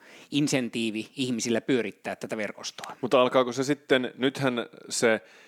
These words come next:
Speaker 2: louhijoiden palkka tulee, ö, viime kädessä siis, hetkinen, kun ne louhi-, eli se menee sähköä, siihen kuluu sähköä. Hetkinen, mistä ne saa siis pal-, niin, si-,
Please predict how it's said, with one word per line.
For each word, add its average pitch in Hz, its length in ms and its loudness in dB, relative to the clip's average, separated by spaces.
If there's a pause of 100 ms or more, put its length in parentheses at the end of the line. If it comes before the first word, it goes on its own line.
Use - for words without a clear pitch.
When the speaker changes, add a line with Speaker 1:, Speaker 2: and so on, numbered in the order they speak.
(520)
Speaker 2:
louhijoiden 107 920 4
palkka 123 500 4
tulee, 98 720 2 (180)
ö, 110 140 -4 (300)
viime 110 240 2
kädessä 95 400 -2
siis, - 560 -6 (120)
hetkinen, 92 540 -6
kun 90 120 -10
ne 87 60 -4
louhi-, 92 360 0
eli 92 160 -8
se 98 60 -10
menee 98 240 -2
sähköä, 95 600 2 (580)
siihen 104 180 -2
kuluu 98 220 -4
sähköä. 120 600 2 (1500)
Hetkinen, 107 280 -4
mistä 151 180 0
ne 131 80 0
saa 107 180 0
siis 98 140 -6
pal-, - 200 2
niin, 156 240 2
si-, 160 160 -2